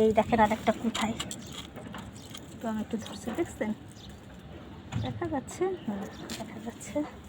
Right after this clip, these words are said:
মাশাআল্লাহ। এই যে বেলি,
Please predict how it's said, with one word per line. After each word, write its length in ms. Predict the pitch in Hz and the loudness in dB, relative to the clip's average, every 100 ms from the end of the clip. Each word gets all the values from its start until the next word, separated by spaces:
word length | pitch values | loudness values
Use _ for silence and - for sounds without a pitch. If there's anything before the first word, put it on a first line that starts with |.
| - - - - - 233 | -16 -16 -16 -16 -14 -10
মাশাআল্লাহ। 500 | 214 - 214 220 226 - - - - 254 | -8 -8 -10 -10 -10 -12 -12 -14 -12 -6
এই 220 | 220 220 196 | 0 0 0
যে 100 | 269 - - - - - - - - - - - - - - - - - - - - - 247 220 | -4 -6 -8 -10 -12 -12 -12 -14 -14 -14 -16 -16 -14 -10 -4 -4 -6 -8 -10 -10 -12 -8 -2 2
বেলি, 280 | 202 196 | 2 0